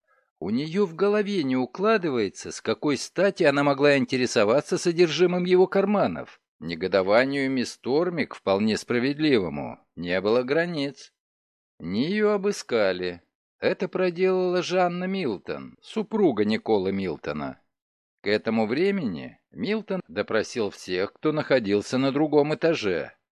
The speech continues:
как служащих, так и клиентов, и пропажу разыскивали повсюду. Дрискл утверждал, что Ния Тормик стояла боком к нему, когда он увидел ее возле своего шкафчика,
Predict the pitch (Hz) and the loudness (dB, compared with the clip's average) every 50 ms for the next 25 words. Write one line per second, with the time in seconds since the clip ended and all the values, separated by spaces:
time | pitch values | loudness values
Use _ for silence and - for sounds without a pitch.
0 | _ - - 98 101 - - - - 87 90 95 101 101 107 147 147 - - 180 | _ -2 0 0 0 -2 -4 -12 -12 -10 -8 -6 -6 -4 -4 -4 -4 -4 -2 -2
1 | 180 160 - _ - 123 113 - - 156 - - 180 180 185 190 196 190 175 - | -2 -2 -2 _ 4 4 4 4 2 -4 -4 -2 0 0 0 2 2 0 0 0
2 | - - 71 - - - _ _ _ _ - 90 92 - - 95 95 - - - | -4 -6 -8 -12 -14 -18 _ _ _ _ -8 -8 -6 -4 -2 -2 -2 -2 -2 0
3 | 90 92 110 135 135 170 190 180 190 190 151 123 139 143 - - - 165 160 175 | 2 4 4 4 2 2 0 2 2 0 0 0 -2 -4 -4 -4 -2 0 0 2
4 | 170 175 170 - 190 180 - - - 123 107 92 87 87 85 80 78 76 _ _ | 2 2 2 2 2 2 0 -2 -4 -2 -2 -2 -2 -2 -4 -6 -6 -10 _ _
5 | _ _ _ _ _ _ _ _ _ _ _ - - 95 127 190 220 - - - | _ _ _ _ _ _ _ _ _ _ _ -8 -4 -2 0 0 -2 -2 -4 -4
6 | 190 165 147 123 - 123 123 107 95 87 80 92 95 95 104 127 143 - - - | -2 0 0 0 0 0 -2 -2 -2 -2 0 2 4 4 4 4 2 0 -2 0
7 | 156 139 135 151 151 147 139 127 - - - 165 196 208 208 170 113 80 - - | 0 0 2 2 2 4 4 4 4 2 2 4 4 4 4 2 -2 -2 -4 -6
8 | - - - 104 107 113 139 147 160 170 170 165 190 208 202 - - 135 98 - | -12 -8 -2 0 2 4 4 6 6 4 4 4 6 6 6 6 4 -2 -2 -2
9 | - - 104 104 104 104 92 - 104 98 95 98 104 101 98 101 107 104 101 104 | -4 -4 -2 -2 0 -2 0 0 0 0 2 4 4 4 4 2 0 -2 -2 -2
10 | 98 92 101 95 101 104 104 104 101 98 98 101 95 90 107 120 - - 110 107 | -2 -2 -2 -2 -2 -4 -2 -2 -2 0 0 -2 -2 -4 -6 -8 -6 -2 0 2
11 | 107 104 110 120 - - - 123 104 82 - - - 73 - - 69 65 62 - | 2 4 2 0 0 0 2 2 2 2 0 -4 -12 -12 -10 -10 -10 -10 -10 -14